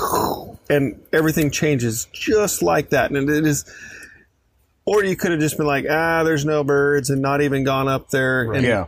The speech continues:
Speaker 1: you know,
Speaker 2: Yeah.
Speaker 1: not had
Speaker 2: Yeah.
Speaker 1: that experience, you know, and it
Speaker 2: Sure.
Speaker 1: it's just like, when you're out in the woods, if you put a little effort in there, yes, it can be a grind at times, and you're just like,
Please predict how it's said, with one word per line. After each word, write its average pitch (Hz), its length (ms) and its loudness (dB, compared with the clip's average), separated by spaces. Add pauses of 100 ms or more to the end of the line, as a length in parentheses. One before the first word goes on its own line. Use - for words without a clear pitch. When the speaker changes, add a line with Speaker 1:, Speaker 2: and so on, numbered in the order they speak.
Speaker 1:
you 147 140 -2
know, 131 140 2
Speaker 2:
Yeah. 131 40 -2
Speaker 1:
not 139 240 0
had 143 140 2
Speaker 2:
Yeah. 120 80 2
Speaker 1:
that 107 80 0
experience, 117 760 -4
you 156 100 0
know, 151 120 0
and 160 120 0
it 160 40 2
Speaker 2:
Sure. - 120 4
Speaker 1:
it's 175 160 -2
just 190 200 -4
like, 147 220 0 (640)
when 175 280 -2
you're 214 140 2
out 196 200 2
in 214 100 0
the 208 100 0
woods, 151 480 2
if 151 220 -2
you 180 160 0
put 214 240 0
a - 40 2
little 202 280 2
effort 151 320 0
in 143 160 2
there, 139 480 0 (840)
yes, 165 400 0
it 147 60 0
can 175 160 -4
be 180 100 0
a 143 60 0
grind 143 380 0
at 139 100 -4
times, 147 480 0
and 135 120 0
you're 135 120 0
just 135 200 0
like, 127 240 -2